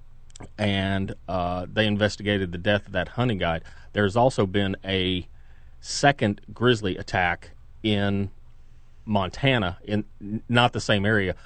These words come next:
but a hunter this week shot and killed a female grizzly bear and wounded her cub, which later had to be euthanized.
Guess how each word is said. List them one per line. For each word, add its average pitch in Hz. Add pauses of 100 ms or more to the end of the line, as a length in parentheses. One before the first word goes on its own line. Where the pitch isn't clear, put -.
(280)
but 104
a 95
hunter 110
this 110
week 101
shot 113
and 101
killed 101
a 85
female 101
grizzly 110
bear 95 (240)
and 90
wounded 107
her 85
cub, 104
which 92
later 98
had 92
to 90
be 87
euthanized. 90